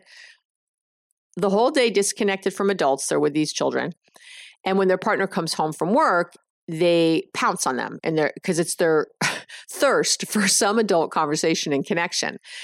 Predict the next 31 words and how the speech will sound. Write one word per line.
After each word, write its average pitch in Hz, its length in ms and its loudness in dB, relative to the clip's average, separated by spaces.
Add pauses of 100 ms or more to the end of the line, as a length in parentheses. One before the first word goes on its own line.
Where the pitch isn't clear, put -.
(380)
It 196 360 2
is 185 380 4
also, 180 880 2 (180)
a 165 220 2
lot 165 200 2
of 320 60 2
women 170 380 2
have 165 240 -2
been 156 480 0 (160)
in 170 80 0
the 160 100 2
workforce 156 640 0
and 156 140 -2
doing 151 200 2
other 143 140 -2
things 143 340 -2
and 175 80 0
using 156 220 0
their 143 80 2
brains 131 340 0
quite - 220 -4
differently. 156 500 -2 (380)
And 170 220 0
then 175 160 2
all 170 160 4
of 165 60 -4
a 170 40 -8
sudden, 170 560 0
they're 151 160 2
just 151 280 -2
home 156 420 0